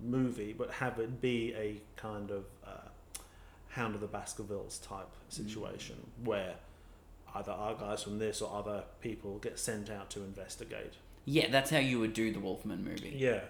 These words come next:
Speaker 1: S-,
Speaker 2: Yeah.
Speaker 1: so it's n-, so they're not short, so they're not sending a team to kill a big thing. Like,
Speaker 2: They
Speaker 1: is
Speaker 2: just,
Speaker 1: this a thing? Is
Speaker 2: "Is
Speaker 1: it
Speaker 2: it?"
Speaker 1: not?
Speaker 2: Yeah.
Speaker 1: And then you sort of learn about the character, who the Wolfman is.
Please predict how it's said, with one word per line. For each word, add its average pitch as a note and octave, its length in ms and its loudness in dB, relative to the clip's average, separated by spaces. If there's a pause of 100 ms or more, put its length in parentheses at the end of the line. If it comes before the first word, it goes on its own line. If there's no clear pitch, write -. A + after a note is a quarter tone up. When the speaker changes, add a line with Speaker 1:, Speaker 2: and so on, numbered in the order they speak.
Speaker 1:
S-, - 80 -4
Speaker 2:
Yeah. G#2+ 100 2
Speaker 1:
so A#2 240 4
it's A#2+ 300 0
n-, C3 220 2 (220)
so A2 220 0
they're A#2+ 180 4
not B2+ 220 2
short, C3 420 4
so B2 120 2
they're B2 100 8
not C3 180 4
sending B2+ 400 6
a A2 40 4
team A#2+ 380 2
to A2+ 100 -2
kill A#2 280 2
a A2+ 60 4
big A2+ 220 0
thing. A2+ 300 2
Like, G#2 120 0
Speaker 2:
They A#2+ 80 6
Speaker 1:
is C#3 80 8
Speaker 2:
just, A#2+ 100 6
Speaker 1:
this D3+ 180 6
a C#3 40 2
thing? C#3+ 300 6
Is A#2+ 160 8
Speaker 2:
"Is - 60 6
Speaker 1:
it - 80 6
Speaker 2:
it?" - 40 6
Speaker 1:
not? C#3 440 4
Speaker 2:
Yeah. G#3 160 8 (560)
Speaker 1:
And A#2 140 -2
then A2 180 0
you G#2+ 120 0
sort G#2 220 -2
of G2+ 100 -2
learn A2+ 380 4
about A2 200 4
the A2 60 -4
character, A2 400 -4
who G#2+ 100 0
the G#2 60 0
Wolfman G#2 460 -4
is. G#2+ 200 -6